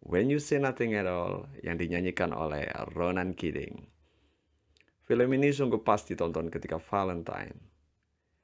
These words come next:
Pesanku kepada kalian yang merayakan Valentine, apabila kamu menerima hadiah Valentine dari pasanganmu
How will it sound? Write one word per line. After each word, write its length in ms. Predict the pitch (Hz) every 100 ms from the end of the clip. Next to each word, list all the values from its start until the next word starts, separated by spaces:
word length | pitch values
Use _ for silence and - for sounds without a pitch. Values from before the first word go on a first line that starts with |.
| _ _ _ -
Pesanku 640 | 139 143 147 165 165 156
kepada 480 | - 139 123 120 117
kalian 400 | 123 117 117 113
yang 160 | 110
merayakan 400 | 107 101 98 90
Valentine, 1120 | 87 87 85 82 82 90 90 98 95 - - 110 110 - _ -
apabila 640 | 107 101 101 95 92 87 - - - - - _ _ _ _ _ _ -
kamu 400 | 123 139 139 135
menerima 560 | 127 123 117 110 107 104
hadiah 320 | 104 101 101
Valentine 560 | 98 101 95 95 92
dari 160 | 92 85
pasanganmu 800 | 90 85 80 82 82 85 92 107